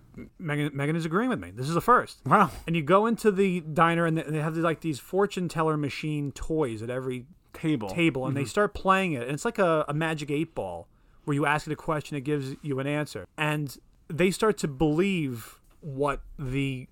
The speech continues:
Speaker 2: Fortune tellers.
Speaker 1: teller is saying to it. And that one episode had a bit of a,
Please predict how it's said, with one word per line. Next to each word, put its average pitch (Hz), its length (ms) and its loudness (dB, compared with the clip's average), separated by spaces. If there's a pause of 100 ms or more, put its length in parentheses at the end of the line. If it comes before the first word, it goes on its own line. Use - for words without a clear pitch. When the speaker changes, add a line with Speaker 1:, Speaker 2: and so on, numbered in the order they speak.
(480)
Speaker 2:
Fortune 135 480 0
tellers. 117 360 0
Speaker 1:
teller 160 260 4
is 131 100 -2
saying 165 380 0
to 101 240 -8
it. - 180 -14 (560)
And 170 160 4
that 262 140 0
one 311 100 2
episode 214 380 2
had 185 180 2
a 160 80 2
bit 147 220 0
of 175 160 2
a, 139 240 2